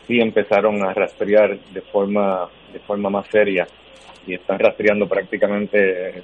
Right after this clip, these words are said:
todos los, los positivos. Y si vas a la página, hay, hay dos páginas dentro de la página de, del Departamento de Salud,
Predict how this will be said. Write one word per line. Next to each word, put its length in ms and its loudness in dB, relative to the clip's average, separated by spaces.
todos 220 -6
los, 120 -2
los 120 -6
positivos. 640 -2
Y 300 -8
si 80 -8
vas 200 2
a 40 4
la 100 6
página, 600 2
hay, 200 -4
hay 100 -2
dos 160 2
páginas 440 0
dentro 280 -4
de 80 -2
la 80 0
página 360 -2
de, 200 0
del 200 -10
Departamento 560 -6
de 60 -6
Salud, 300 0